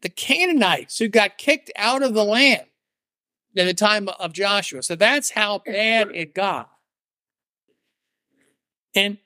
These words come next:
and then finally in, uh, at the end of, of Chronicles and Second Chronicles thirty-six talks about the final fall of Judah.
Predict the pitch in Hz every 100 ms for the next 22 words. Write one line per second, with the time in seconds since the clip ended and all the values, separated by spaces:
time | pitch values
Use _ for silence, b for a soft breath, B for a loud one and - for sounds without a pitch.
0 | _ - 190 214 233 214 240 269 277 240
1 | 226 190 185 175 165 - _ _ - -
2 | _ 165 170 190 220 208 180 165 _ 165
3 | 160 - _ _ _ - _ _ _ -
4 | 185 180 170 170 165 151 - 143 143 -
5 | _ _ _ _ _ _ _ _ _ _
6 | _ _ _ _ _ - - 220 220 196
7 | 196 170 156 139 - _ _ 185 175 151
8 | - - 214 202 - - - _ _ _
9 | _ _ _ _ _ _ _ _ _ _
10 | _ _ _ _ 127 123 _ _ _ _
11 | _ _ _ - 220 247 233 196 196 190
12 | 175 _ _ 180 - 233 247 262 269 240
13 | 185 - - 240 247 180 - _ _ _
14 | _ _ _ _ 180 170 151 240 240 135